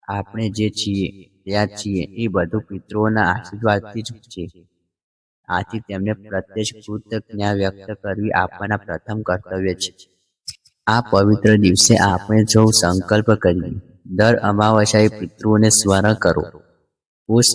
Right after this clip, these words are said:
અમાવસ્યાને ક્યારેય ભૂલશો નહીં. દાન અને સેવાને જીવનનો માર્ગ બનાવીશું. આપની શ્રદ્ધા જ પિતૃઓ માટે સાચું પ-, અર્પણ છે.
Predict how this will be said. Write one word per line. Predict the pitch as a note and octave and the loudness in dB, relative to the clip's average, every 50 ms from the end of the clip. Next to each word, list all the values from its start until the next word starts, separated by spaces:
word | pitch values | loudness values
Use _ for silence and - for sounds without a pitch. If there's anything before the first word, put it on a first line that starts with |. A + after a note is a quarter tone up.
| - | 2
અમાવસ્યાને | - G#2+ G2+ G#2 A2 A2+ A2 G#2+ - - A2 G#2 A2 A2+ | 2 2 4 4 4 4 2 2 0 0 0 2 2 2
ક્યારેય | A2 G#2+ - F2+ F2+ F2+ F2+ G#2+ G#2+ | 0 0 -4 -2 -2 0 2 2 2
ભૂલશો | G#2+ - F#2 F2 F2 - - - A2 | 2 2 2 2 2 0 2 4 4
નહીં. | G#2 F#2+ E2+ F2 G2+ - - - - _ - F2 F2+ | 4 4 2 0 -2 -6 -10 -16 -20 _ -8 -4 0
દાન | F#2+ G2 G#2 A2 A#2 B2+ | 2 2 2 2 2 0
અને | B2 A#2 G#2 F#2+ F#2+ G2+ G#2+ G#2+ | -2 -2 -2 -2 0 2 0 0
સેવાને | - - - F2 F#2 F#2+ G2 G#2 G#2+ G#2+ G#2 A2 G#2 | 0 -2 -2 0 2 4 4 4 4 2 2 0 -2
જીવનનો | G#2+ - F2 F2+ F#2 G2 G2+ G2+ A2 A2 | -4 -6 -6 -2 0 2 2 2 2 0
માર્ગ | G2+ G2 F#2 F2+ G2 A2+ | 0 0 0 0 0 0
બનાવીશું. | A#2+ G#2+ F#2+ F#2 F2 F#2 F2+ E2+ E2+ F#2 - - - - - - _ _ _ _ _ _ _ _ _ _ _ _ _ _ - G2 | -2 -4 -4 -4 -2 -2 -2 -2 -4 -4 -6 -8 -10 -14 -16 -20 _ _ _ _ _ _ _ _ _ _ _ _ _ _ -6 -2
આપની | G#2 G2+ G2+ G2+ G#2 A2 A2+ A2 | -2 -2 -2 -4 -4 -2 -2 -2
શ્રદ્ધા | A2 - - F#2+ F2+ D#2+ G2 F#2+ G#2 G#2+ | -2 0 0 0 0 -2 -2 0 0 0
જ | A2 - G#2+ A2 | 0 -2 -6 -8
પિતૃઓ | G2+ F2+ - _ - A2+ A2 A2 A2 | -10 -10 -10 _ -4 0 0 2 2
માટે | G#2+ G#2 G2 G2 G#2+ G#2+ G#2+ | 2 2 0 0 0 -2 -2
સાચું | - - G2+ F2+ F2+ - - A2 | 0 0 0 -2 -2 -4 -8 -14
પ-, | - _ F#2+ G2 G#2+ - - - G#2+ | -10 _ -4 -4 -4 -4 -4 -4 -2
અર્પણ | G#2 F#2+ G2 F#2+ F2+ G2 G2+ G2+ G2 | 0 0 0 -2 -4 -8 -8 -8 -6
છે. | - - - D2+ - - - | -6 -8 -10 -10 -12 -14 -20